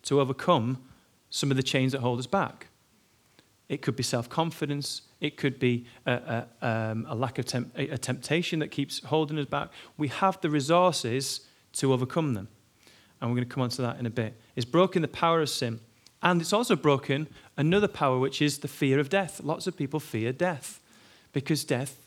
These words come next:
was the e-, is the end. It's seen as that the, the end when we're separated from one another and we don't know, and fear maybe of what might happen after that. Some people scare,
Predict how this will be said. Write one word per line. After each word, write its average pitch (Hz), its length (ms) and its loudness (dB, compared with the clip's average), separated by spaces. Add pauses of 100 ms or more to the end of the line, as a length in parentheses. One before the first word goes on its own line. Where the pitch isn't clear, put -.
(100)
was 147 140 -4
the 170 140 4
e-, 202 140 0
is 139 140 -4
the 147 160 0
end. 190 200 2
It's 113 100 -2
seen 151 180 2
as 139 140 -2
that 139 160 0
the, 135 260 0
the 143 160 -6
end 131 340 0
when 127 140 0
we're 131 80 2
separated 135 720 0
from 113 160 -4
one 127 140 0
another 151 400 0 (380)
and 139 260 2
we 131 100 -2
don't 160 240 2
know, 165 240 4
and 139 180 0
fear 175 260 4
maybe 165 300 4
of 117 100 2
what 135 300 -2
might 147 280 2
happen 131 440 -2 (360)
after 185 260 0
that. 120 180 -4
Some 139 140 -6
people 123 180 -6
scare, 123 320 -2